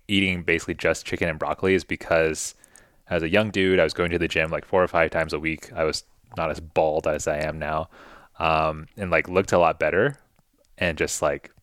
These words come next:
I think I was around one ninety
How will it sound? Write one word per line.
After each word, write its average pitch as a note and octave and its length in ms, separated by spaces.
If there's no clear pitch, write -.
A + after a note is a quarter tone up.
I F#2 60
think C3+ 180
I D#3+ 80
was G2 380
around E2+ 340
one F#2 580
ninety F2+ 540